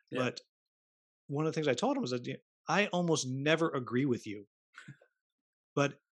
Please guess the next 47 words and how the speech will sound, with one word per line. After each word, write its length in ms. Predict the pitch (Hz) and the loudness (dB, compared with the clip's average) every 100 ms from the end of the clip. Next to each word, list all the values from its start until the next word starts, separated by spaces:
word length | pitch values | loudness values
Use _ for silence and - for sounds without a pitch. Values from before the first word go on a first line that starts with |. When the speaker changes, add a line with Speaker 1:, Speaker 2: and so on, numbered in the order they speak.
| _ | _
Speaker 2:
it's 340 | 160 151 - - | 2 2 4 4
useful 360 | 202 247 170 | 6 6 4
because 340 | 143 139 151 139 | -2 2 2 2
to 80 | 156 | -4
the 60 | |
point 240 | 135 165 156 | -2 -4 0
where 180 | 143 | 0
when 240 | 139 131 127 | 0 -2 2
they 300 | 139 170 165 | 4 4 0
are 160 | 127 | -2
slamming 680 | 113 - - 117 120 160 180 | -2 -2 -4 -2 0 0 2
something, 480 | - 190 196 240 269 _ - | 2 0 0 -2 -2 _ -4
I'm 80 | 127 | -2
like, 160 | 117 | -2
Speaker 1:
Mm-hmm. 100 | 120 180 _ _ _ - | -4 -14 _ _ _ 2
Speaker 2:
"I 100 | 220 | 4
need 180 | 208 143 | 6 6
to 60 | 127 | 6
go 120 | 139 | 4
check 280 | - 156 - | 4 2 2
that 180 | 196 | 2
game 240 | 160 127 113 | 2 0 -2
out." 160 | 107 _ _ _ _ _ _ _ - | -8 _ _ _ _ _ _ _ -8
Speaker 1:
Right. 200 | 113 - - | -8 -10 -12
Speaker 2:
You 100 | 156 | -6
know, 140 | 131 131 | -4 -2
because 520 | 135 151 143 131 - _ - | 2 6 6 4 -8 _ -2
there's 180 | 139 117 | -2 2
very 240 | 135 139 | 2 4
clear, 220 | 135 143 | 2 2
you 80 | 123 | 2
know, 120 | 120 | -2
who, 160 | 110 120 | -4 -2
who 120 | 147 | 2
they 120 | 135 135 | 2 6
are 320 | 170 117 107 | 6 4 0
and, 120 | 107 | -6
you 100 | 107 | -10
know, 120 | 107 | -10
what 200 | 117 120 | -6 -4
it 60 | 113 | 4
is. 200 | 151 113 | 4 4
And 80 | 120 | -2
I 120 | 113 | -4
think 180 | 127 120 | -4 -4
it's 140 | 113 | -4
just 260 | 127 117 | -4 -6